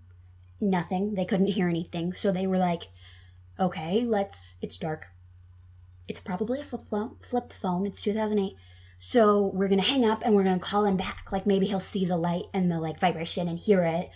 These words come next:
or something and be able to find it." They call him back over and over and over.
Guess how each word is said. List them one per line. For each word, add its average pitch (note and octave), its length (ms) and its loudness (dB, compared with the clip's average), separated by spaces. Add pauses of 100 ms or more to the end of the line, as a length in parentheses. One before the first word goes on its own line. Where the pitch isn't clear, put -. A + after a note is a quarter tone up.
(280)
or G3 60 -4
something F3+ 420 -4
and F3 120 0
be E3 120 -2
able D#3+ 120 -6
to - 60 -10
find - 220 -10
it." - 100 -14 (420)
They G3 80 -4
call F#3 160 0
him F3+ 60 2
back E3+ 220 0
over E3 240 -2
and E3+ 120 0
over E3 260 -4
and E3+ 140 -2
over. E3 420 -4